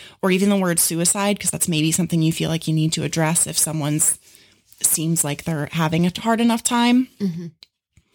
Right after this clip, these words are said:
Speaker 1: The people that you're trying to talk to, they're gonna know you're uncomfortable. They're going to then, like, take on that shame.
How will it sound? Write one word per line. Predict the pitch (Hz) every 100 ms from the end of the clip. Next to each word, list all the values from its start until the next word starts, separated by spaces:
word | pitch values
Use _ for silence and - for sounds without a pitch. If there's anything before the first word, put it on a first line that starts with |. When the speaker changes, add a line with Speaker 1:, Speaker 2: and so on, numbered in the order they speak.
| _ _ _ _ _ _ _ _ _ -
Speaker 1:
The | 165
people | - 175 175
that | 165 151 156 - - _
you're | - 147
trying | - 185
to | 226
talk | 247 220 -
to, | 262 247
they're | 170
gonna | 160 156
know | 156 165 175
you're | 214 214
uncomfortable. | 208 202 180 175 180 170 175 175 _ - - - - _
They're | 165 165 170 185
going | 196 170 160 170
to | 170
then, | 165 156 160
like, | 143 -
take | - 143 180
on | 214 202 175
that | 156 -
shame. | - 165 156 160 170